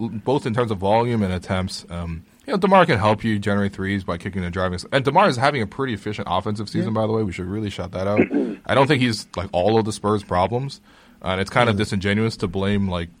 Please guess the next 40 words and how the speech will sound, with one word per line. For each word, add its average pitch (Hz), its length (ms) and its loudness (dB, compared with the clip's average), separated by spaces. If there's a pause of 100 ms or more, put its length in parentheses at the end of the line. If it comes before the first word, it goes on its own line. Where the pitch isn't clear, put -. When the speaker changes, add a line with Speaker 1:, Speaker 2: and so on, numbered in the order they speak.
(100)
Speaker 1:
DeMar 95 380 0
to, 90 240 -8
for 98 140 -2
all 98 160 2
the 101 80 0
problems 101 340 0
Speaker 2:
For 101 60 0
Speaker 1:
when 92 80 0
Speaker 2:
sure. 92 100 0
Speaker 1:
they, - 80 -8
they 98 80 -6
start, 90 300 -2
like, 90 140 -6
Bryn 98 180 -2
Forbes 101 340 -2
and 120 100 -4
stuff. 123 280 -4
Like, 95 160 -6
come 120 180 -4
on, 87 160 0
man. 92 260 -4
Speaker 2:
<laughs> - 380 -20
Speaker 1:
Um, 98 480 2 (800)
but 113 160 4
at 110 80 6
the 123 80 -4
same 143 240 -2
time, 120 260 2
like, 95 160 -2
I 101 80 0
just 104 160 -4
don't 120 140 0
think 107 140 -2
it 92 80 -4
fits. 107 280 -2
Like, 98 120 -2
the 110 80 2
Raptors 123 240 2
right 104 160 0
now 92 240 -2